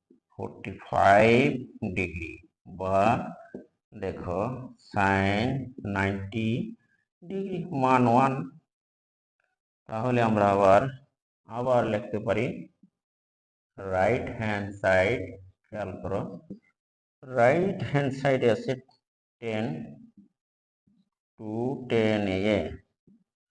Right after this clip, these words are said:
নিচে আছে ওয়ান প্লাস টেন স্কয়ার, ওয়ান প্লাস টেন স্কয়ার এ। তাহলে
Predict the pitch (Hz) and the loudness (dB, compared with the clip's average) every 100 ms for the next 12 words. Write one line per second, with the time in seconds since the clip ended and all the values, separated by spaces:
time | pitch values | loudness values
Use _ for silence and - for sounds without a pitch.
0 | _ - - - - 147 143 135 127 131 | _ -20 -16 -12 -10 -4 0 2 2 2
1 | 135 131 123 117 - 151 110 113 117 120 | 4 6 6 4 0 2 4 2 4 0
2 | - 117 117 127 - 113 113 - - 101 | 0 0 0 0 0 2 2 0 -10 -2
3 | 98 107 107 104 107 131 - _ _ _ | 0 0 -4 0 2 2 -2 _ _ _
4 | _ _ _ _ _ _ _ _ _ _ | _ _ _ _ _ _ _ _ _ _
5 | 104 98 101 101 104 92 92 - 110 98 | -12 -10 -10 -8 -4 -2 -4 -4 -2 0
6 | 117 131 - - _ _ _ _ _ _ | -2 -4 -10 -16 _ _ _ _ _ _
7 | - - _ _ _ _ _ - 104 110 | -18 -18 _ _ _ _ _ -2 2 4
8 | 123 | 4